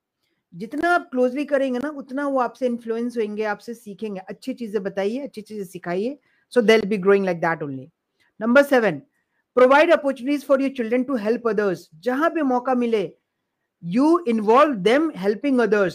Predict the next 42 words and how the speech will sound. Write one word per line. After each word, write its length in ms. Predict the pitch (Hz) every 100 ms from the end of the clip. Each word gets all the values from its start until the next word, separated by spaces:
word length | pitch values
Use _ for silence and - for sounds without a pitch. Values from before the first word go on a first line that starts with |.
| -
चाहे 140 | 208
वो 280 | 196 190 180 _ _ _ _ _
फ्रेंड्स 380 | - 202 269 269
हों, 200 | 220 208
फैमिलीज 560 | 220 226 247 269 262 233
हों, 260 | 202 190 185 _ _ _ _ _ _ _
शॉपकीपर्स 800 | 262 277 285 294 311 302 277
हों, 260 | 247 233 220
बाजार 320 | 226 247 269
में 160 | 269 269
जा 160 | 254
रहे 80 | 247
हो, 60 | 240
कहीं 320 | 240 247 269
आपको 240 | 262 254
कोई 160 | 269 262
देख 220 | 220 240
रहा 120 | 247
है 60 | 247
कि 160 | 247 247
आप 240 | 240 - _ _ _ _
किसी 200 | 226 269
को 100 | 269
हेल्प 260 | 226 233 262
कर 120 | 262
सकते 360 | 247 233 233 247
हैं, 120 | 269
तो 300 | 339 381 - 233
in 80 |
spite 300 | 240 - 277
of 80 | 339
you 200 | 208 220 294
doing 280 | 285 277 269
that 160 | 262
help, 280 | 226 226 208 - _ _ _ -
tell 160 | 294 302
your 260 | 294 294
children 280 | 240 254 269
to 120 | 240
do 100 | 226
that 220 | 226 208 185
activity। 580 | 175 196 185 180 196